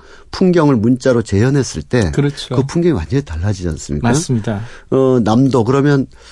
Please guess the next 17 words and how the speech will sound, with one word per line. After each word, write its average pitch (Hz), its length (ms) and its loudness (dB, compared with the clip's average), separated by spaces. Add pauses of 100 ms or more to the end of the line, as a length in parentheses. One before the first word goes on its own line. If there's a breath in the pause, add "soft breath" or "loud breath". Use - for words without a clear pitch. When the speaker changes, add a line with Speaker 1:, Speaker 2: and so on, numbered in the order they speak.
(340 loud breath)
Speaker 1:
우리가 123 220 2
이렇게 110 220 0
내려다보는 120 760 0
입장에서 95 460 -2
보면 123 420 0 (380 soft breath)
요쪽에 127 640 2
그 113 120 -2
장흥에서부터 135 880 2
이렇게 101 320 0
통영까지 165 580 2
이렇게 98 380 -2
이어진다고 101 640 0
봐야 85 220 -4
될까요? 98 360 -4 (420 loud breath)
Speaker 2:
그렇죠. 175 400 0
Speaker 1:
네. 135 40 2
Speaker 2:
아무래도, 208 720 2